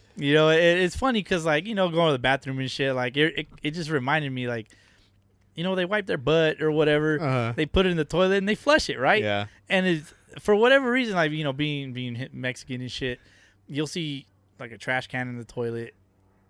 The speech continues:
Speaker 1: And sometimes you'll see toilet paper, like, full of poo-poo.
Speaker 2: Oh.
Speaker 1: And, like, like, that's kinda
Speaker 2: 'Cause
Speaker 1: gross, dude.
Speaker 2: that's,
Speaker 1: Like,
Speaker 2: that's the culture in some,
Speaker 1: in some
Speaker 2: yeah.
Speaker 1: households, that's, like, that shit.
Speaker 2: So it
Speaker 1: that
Speaker 2: doesn't, you know, clog up 'cause it's, like, in Mexico, like, you don't have good plumbing,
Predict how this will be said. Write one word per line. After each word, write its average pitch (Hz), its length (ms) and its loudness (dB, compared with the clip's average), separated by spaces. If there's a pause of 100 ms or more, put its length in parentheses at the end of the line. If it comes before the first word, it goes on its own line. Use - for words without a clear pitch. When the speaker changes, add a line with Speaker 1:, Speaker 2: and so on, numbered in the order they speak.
(280)
Speaker 1:
And 123 320 -6
sometimes 165 520 -4
you'll 147 100 0
see 147 400 -2
toilet 160 380 -2
paper, 139 260 -4
like, 120 160 -8
full 139 180 -4
of 117 120 -6
poo-poo. 127 400 -6 (340)
Speaker 2:
Oh. 127 380 6
Speaker 1:
And, 113 160 4
like, 151 260 6
like, 151 180 2
that's 311 200 2
kinda 415 240 -2
Speaker 2:
'Cause 110 80 -6
Speaker 1:
gross, 170 320 2
dude. 170 160 0
Speaker 2:
that's, 147 320 2
Speaker 1:
Like, 135 100 -4
Speaker 2:
that's 131 180 2
the 131 120 -4
culture 113 500 -4
in 104 140 -8
some, 104 600 -6
Speaker 1:
in 170 180 0
some 180 260 4
Speaker 2:
yeah. 160 60 2
Speaker 1:
households, 143 580 4
that's, 131 400 -4
like, 120 200 -6 (240)
that 139 140 -6
shit. 143 300 -14
Speaker 2:
So 139 140 4
it - 20 6
Speaker 1:
that 123 80 6
Speaker 2:
doesn't, 123 240 0 (240)
you 135 140 -6
know, 117 100 -2
clog 127 260 2
up 120 140 4
'cause 120 160 -4
it's, 123 220 -4
like, 120 160 -4
in 123 100 -4
Mexico, 123 460 0
like, 117 140 0
you 117 60 -8
don't 120 120 -4
have 107 100 -4
good 107 140 -4
plumbing, 113 400 2